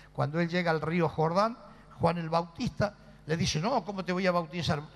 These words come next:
Yo no soy digno de desatarte la correa de tus zapatos, de tus sandalias". Y Jesús le dijo: "Juan, es necesario que se cumpla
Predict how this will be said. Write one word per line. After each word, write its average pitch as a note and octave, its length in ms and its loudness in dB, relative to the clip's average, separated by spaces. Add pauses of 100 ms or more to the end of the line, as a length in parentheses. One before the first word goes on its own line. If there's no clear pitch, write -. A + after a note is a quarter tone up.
Yo F#3+ 100 0
no G3+ 100 -2
soy F#3 200 0
digno G3 340 -2
de D#3 80 0
desatarte D#3+ 480 -2
la D3+ 140 -2
correa D#3+ 360 -2
de C#3 120 -6
tus - 180 -14
zapatos, D3+ 460 -2
de B2+ 80 -8
tus - 160 -14
sandalias". C#3+ 500 -2 (320)
Y B2 80 -10
Jesús D3+ 260 -2
le D#3+ 60 -2
dijo: D#3+ 220 0
"Juan, F#3+ 340 0 (160)
es D3 140 -2
necesario D#3 500 -2
que D3+ 80 -6
se C#3 140 -4
cumpla F3 400 -2